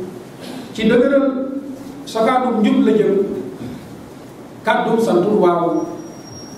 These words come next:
Kàddum lam sant mooy déet, laa ilaaha. Mu ngi tolloon nag nga santale kàddum waaw moo gën a neex,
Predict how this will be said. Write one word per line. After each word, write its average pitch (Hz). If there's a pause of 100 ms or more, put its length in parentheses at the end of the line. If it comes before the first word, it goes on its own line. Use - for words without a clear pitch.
(1900)
Kàddum 247
lam 262
sant 254
mooy 196
déet, 196
laa 180
ilaaha. 160 (3500)
Mu 196
ngi -
tolloon 285
nag 285 (1200)
nga 202
santale 262
kàddum 240
waaw 220
moo 208
gën 208
a 208
neex, 208